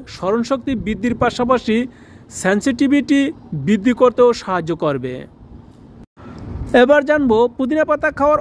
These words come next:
অপকারিতা কি কি সেই সম্পর্কে। সাধারণত পুদিনা পাতা খাওয়ার অপকারিতা বিশেষ কিছু পাওয়া যায়নি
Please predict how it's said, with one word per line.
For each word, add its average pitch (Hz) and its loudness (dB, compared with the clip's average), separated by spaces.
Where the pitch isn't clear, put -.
অপকারিতা 254 0
কি 294 -2
কি 233 -2
সেই 233 2
সম্পর্কে। 175 -2
সাধারণত 285 2
পুদিনা 302 0
পাতা 311 -2
খাওয়ার 254 2
অপকারিতা 247 0
বিশেষ 233 -2
কিছু 269 0
পাওয়া 180 2
যায়নি 143 0